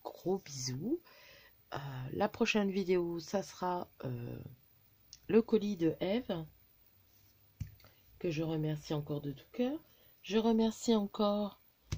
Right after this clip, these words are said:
ma directrice, euh,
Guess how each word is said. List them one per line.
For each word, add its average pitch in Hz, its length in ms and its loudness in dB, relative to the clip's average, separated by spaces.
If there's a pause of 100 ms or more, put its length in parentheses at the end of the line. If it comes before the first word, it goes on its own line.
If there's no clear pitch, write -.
(120)
ma 202 140 6
directrice, 202 1000 -4 (960)
euh, 135 480 0